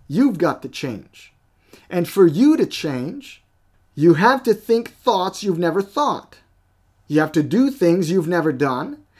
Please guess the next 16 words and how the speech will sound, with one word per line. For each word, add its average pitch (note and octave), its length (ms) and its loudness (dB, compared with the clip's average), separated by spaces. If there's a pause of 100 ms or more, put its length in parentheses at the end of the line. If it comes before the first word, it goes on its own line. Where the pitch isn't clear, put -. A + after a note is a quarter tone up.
(140)
And F#3 160 0
you A3 60 2
have A3 140 0
to - 260 -4
ally A#3 400 2
yourself E3 720 -2
with E3 240 -4
people F#3 640 -4 (520)
that C3+ 200 -10
you, D3 280 -8
you've D#3 180 -8
never C3+ 240 -8
allied C#3+ 420 -6
yourself G2+ 400 -14
with D#2+ 200 -16
before. F2+ 360 -18